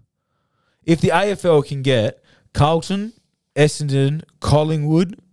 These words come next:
Richmond, Hawthorn, Geelong, Melbourne, and say Sydney, or,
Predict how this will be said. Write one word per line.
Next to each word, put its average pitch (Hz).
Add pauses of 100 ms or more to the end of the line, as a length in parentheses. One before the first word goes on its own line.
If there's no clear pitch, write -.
Richmond, 131 (360)
Hawthorn, 147 (640)
Geelong, 147
Melbourne, 127 (340)
and 113
say 120
Sydney, 131 (840)
or, 117